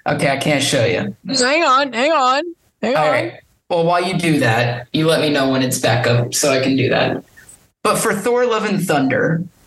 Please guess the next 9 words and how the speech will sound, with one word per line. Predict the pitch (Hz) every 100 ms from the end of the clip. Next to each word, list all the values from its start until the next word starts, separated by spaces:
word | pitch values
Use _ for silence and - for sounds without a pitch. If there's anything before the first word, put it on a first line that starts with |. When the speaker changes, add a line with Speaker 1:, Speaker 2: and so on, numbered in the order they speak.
| - _ _
Speaker 1:
they | 156 185
made | 196 196
Molinar | 170 170 190 165 110 107 151 165 - _ _ - _ _
out | 170 180
of | 170
a | 170
popcorn | - 190 147 131 131
Speaker 2:
Okay. | 127 113 117
Speaker 1:
tin. | - 107 - -